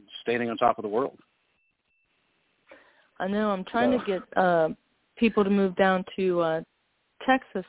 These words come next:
Speaker 2: with me and, uh, you know, start up a, a life down there and then, uh, probably, you know, move close to his school or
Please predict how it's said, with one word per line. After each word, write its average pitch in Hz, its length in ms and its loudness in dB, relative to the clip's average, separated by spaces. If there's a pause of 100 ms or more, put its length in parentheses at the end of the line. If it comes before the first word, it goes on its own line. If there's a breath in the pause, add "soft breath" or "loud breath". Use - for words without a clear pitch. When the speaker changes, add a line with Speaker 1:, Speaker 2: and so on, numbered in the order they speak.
Speaker 2:
with 175 240 -2
me 170 200 -2
and, 165 240 -4
uh, 160 280 -4 (180)
you 175 80 -6
know, 165 160 -4 (140)
start 190 260 4
up 180 160 -2
a, 165 360 0
a 175 60 2
life 185 240 2 (100)
down 175 220 2
there 190 300 2
and 180 160 -2
then, 165 280 -2 (840 soft breath)
uh, 180 260 4 (160)
probably, 202 680 0 (360 soft breath)
you 180 120 -12
know, 170 280 -6 (220)
move 196 300 0
close 190 300 2
to 190 80 -2
his 196 220 0
school 196 380 0
or 175 140 -2